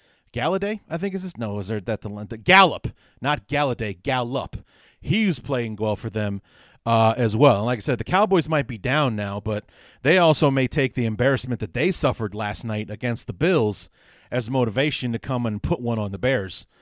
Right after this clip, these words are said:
uh, another national T V date next Thursday. So we'll see. You know, the, the, the, the Cowboys are ripe for the picking right now. We're the ones with all the momentum. We're the ones that are gonna be at home.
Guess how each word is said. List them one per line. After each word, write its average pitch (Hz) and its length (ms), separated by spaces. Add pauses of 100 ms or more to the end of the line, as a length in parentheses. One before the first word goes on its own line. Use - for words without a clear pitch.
(300)
uh, 104 280
another 127 320
national 110 420
T 117 180
V 101 140
date 104 240
next 107 220
Thursday. 107 500
So 104 380 (1500)
we'll 180 140
see. - 260 (280)
You 120 120
know, 113 200
the, 117 180
the, 107 260
the, 110 180 (120)
the 113 160
Cowboys 170 500
are 135 100
ripe 139 280
for 190 120
the 156 80
picking 147 380
right 107 200
now. 104 260 (300)
We're 131 180
the 185 100
ones 160 320
with 120 240
all 143 160
the 143 80
momentum. 131 580
We're 131 120
the 143 80
ones 139 240
that 120 140
are 117 40
gonna 117 220
be 117 180
at 98 100
home. 123 500